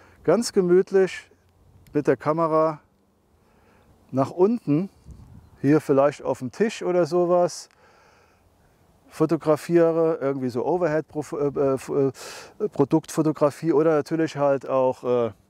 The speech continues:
so, machen wir es mal wieder rein. So. So. Und dann auch von oben zum Beispiel Unboxings oder so filmen kann. Das ist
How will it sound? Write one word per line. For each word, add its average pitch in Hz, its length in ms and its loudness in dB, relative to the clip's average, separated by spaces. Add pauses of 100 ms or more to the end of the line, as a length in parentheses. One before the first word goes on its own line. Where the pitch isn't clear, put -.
(500)
so, 113 220 -4
machen 113 160 -6
wir 120 80 -4
es 107 100 -10
mal 107 120 -2
wieder 104 200 0
rein. 117 400 0 (1300)
So. 123 220 -2 (1600)
So. 147 400 -2 (4000)
Und 143 120 0
dann 151 120 2
auch 165 360 -2
von 151 240 -4
oben 185 280 0
zum 151 140 -10
Beispiel 151 280 -2
Unboxings 156 580 -4
oder 123 180 -2
so 120 140 -4
filmen 113 340 -4
kann. 110 280 -4
Das 160 280 -2
ist 175 340 -4